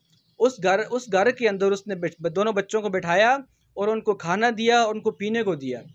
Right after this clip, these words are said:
इतने में थोड़ी देर के बाद, चूँकि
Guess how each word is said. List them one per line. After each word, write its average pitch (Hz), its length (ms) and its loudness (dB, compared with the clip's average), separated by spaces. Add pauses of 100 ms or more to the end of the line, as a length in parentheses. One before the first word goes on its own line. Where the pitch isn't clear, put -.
(500)
इतने 277 340 2
में 262 180 2
थोड़ी 254 220 4
देर 233 200 4
के 240 120 0
बाद, 240 160 2
चूँकि 240 640 2